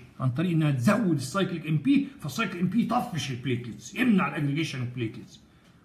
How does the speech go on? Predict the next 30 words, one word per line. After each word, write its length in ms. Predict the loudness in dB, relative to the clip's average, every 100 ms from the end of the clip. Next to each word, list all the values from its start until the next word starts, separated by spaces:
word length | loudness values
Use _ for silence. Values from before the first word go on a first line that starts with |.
| -20 -20 _ 0
ثرومبوكسان 400 | 2 4 4 2
اي 100 | 2
تو 140 | 4
بينقص 440 | 4 4 0 -4
سايكليك 280 | -2 -2 0
ام 100 | -2
بي، 280 | 0 -2 -6 -20 -12
فالبليتلتس 520 | -6 0 0 0 -4 -4
تتجمع 360 | -2 0 0
يحصل 240 | -2 -2 -2
فازو 200 | -2 -2
كونستريكشن. 440 | -4 -4 -10 -12 -20 -8 -2
تكتب 300 | 0 0 -6
الكلام 280 | -6 -8
ده. 160 | -8 -12 -20 -20 -20 -20 -20 -20 -20 -20 -10
ثم 260 | -2 2 2
نيجي 240 | 4 4
بقى 440 | 4 4 -2 -4 -10 -4
الفايبرينوليتيك 960 | -2 4 4 6 6 6 6 2 0
سيستم. 420 | -2 -2 -2 -6 -8 -12 -20 -20 -20 -20 -20 -20 -20 -20 -20 _ -20 -20 -20 -20 -8
طب 160 | -2 0
افرض 320 | 2 4 4
بعد 260 | 4 4 4
ده 120 | 4
كله 380 | 4 4 6 6
حصل 460 | 4 2 4 4
جلطة، 560 | 4 4 2 0 -4 0
ما 100 | 2
تخافش. 540 | 2 -2 -6 -8 -14 -18 -20 -20 -20 -20 -20 -20 -20 _ _ -20 -20 -20 -16 -4
ربنا 560 | 0 4 4 4 4